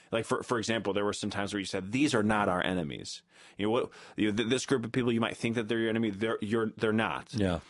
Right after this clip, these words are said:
Speaker 1: Can you help us to just talk more about that rubric, or more about how can we go about identifying enemies?
Speaker 2: Well, I mean, when I said that, I'm almost positive I was, um, saying, for instance, like, the L G B T Q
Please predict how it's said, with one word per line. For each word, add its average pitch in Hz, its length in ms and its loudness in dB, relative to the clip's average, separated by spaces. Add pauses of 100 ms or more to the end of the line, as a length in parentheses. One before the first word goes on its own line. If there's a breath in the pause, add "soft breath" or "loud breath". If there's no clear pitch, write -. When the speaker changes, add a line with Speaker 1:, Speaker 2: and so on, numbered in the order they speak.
(160)
Speaker 1:
Can 135 100 2
you 147 80 4
help 147 280 0
us 123 220 2
to 98 400 2
just - 360 -4
talk 123 220 0
more 110 160 2
about 95 220 0
that 92 180 0
rubric, 95 560 0
or 98 100 0
more 107 240 -2
about 95 380 -4 (260 soft breath)
how 110 220 -2
can 110 140 0
we 101 280 0 (140)
go 101 160 0
about 92 200 0
identifying 98 640 -2
enemies? 92 560 -6 (260 soft breath)
Speaker 2:
Well, 117 240 6 (200)
I 123 60 -2
mean, 107 280 6 (260)
when 113 120 10
I 120 100 8
said 139 260 6
that, 101 360 6
I'm 104 200 4
almost 98 320 4
positive 92 400 6
I 92 160 6
was, 90 500 0 (140)
um, 85 460 0
saying, 92 680 2
for - 120 -4
instance, 92 300 -4
like, 92 180 2
the 107 100 2
L 101 100 2
G 87 100 -4
B 92 80 0
T 95 220 0
Q 92 320 -4